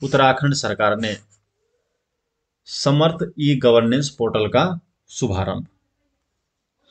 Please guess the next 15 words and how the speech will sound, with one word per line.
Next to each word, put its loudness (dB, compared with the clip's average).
और -4
ये 2
किसके -2
लिए 4
किया 2
गया 2
है? -14
उच्च -4
शिक्षा -2
में -2
सुधार -6
के -12
लिए। -8
क्वेश्चन 4
नंबर 8